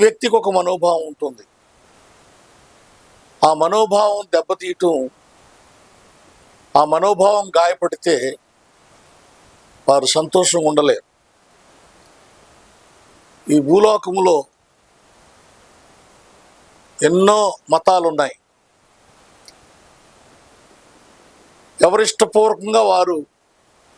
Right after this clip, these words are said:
ఎవరి నమ్మకాన్ని బట్టి వారు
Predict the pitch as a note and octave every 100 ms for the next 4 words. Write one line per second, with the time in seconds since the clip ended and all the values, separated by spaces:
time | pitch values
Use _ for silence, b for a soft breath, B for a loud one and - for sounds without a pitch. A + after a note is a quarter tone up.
0 | _ _ _ _ _ _ _ _ - E3
1 | F3+ F3+ G3 G3 F#3+ F#3 F#3 F3 E3 D#3+
2 | D#3